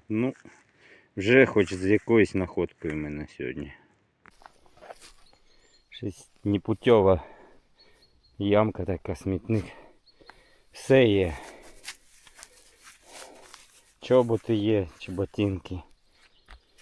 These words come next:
Костомахи. О,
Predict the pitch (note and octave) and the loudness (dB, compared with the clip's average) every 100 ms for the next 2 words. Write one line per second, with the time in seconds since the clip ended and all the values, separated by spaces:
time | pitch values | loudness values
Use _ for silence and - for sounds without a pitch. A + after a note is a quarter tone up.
0 | - _ _ - G#2+ - - C3+ C#3+ C#3+ | -20 _ _ -8 -8 -8 -2 2 4 4
1 | A2+ - F2 D2+ - - _ - _ _ | 2 -4 -12 -12 -18 -20 _ -20 _ _
2 | - _ _ _ _ _ - B2 C3 | -16 _ _ _ _ _ -4 0 0